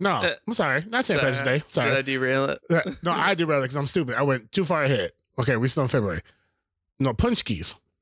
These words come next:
Speaker 2: Wait, when's Fat Tuesday?
Speaker 1: It's already happened.
Speaker 2: Oh.
Speaker 1: But, uh, I looked up and s-,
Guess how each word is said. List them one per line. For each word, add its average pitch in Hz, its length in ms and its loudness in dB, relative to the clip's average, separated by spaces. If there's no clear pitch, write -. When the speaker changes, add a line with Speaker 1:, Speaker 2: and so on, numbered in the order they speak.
Speaker 2:
Wait, 180 100 0
when's 156 180 -2
Fat 147 200 0
Tuesday? 180 460 -4
Speaker 1:
It's 139 120 -2
already 139 220 2
happened. 110 280 -4
Speaker 2:
Oh. 214 140 -2
Speaker 1:
But, 139 260 2
uh, 123 380 0
I 135 80 0
looked 143 280 0
up 156 180 2
and 120 140 -2
s-, - 180 -12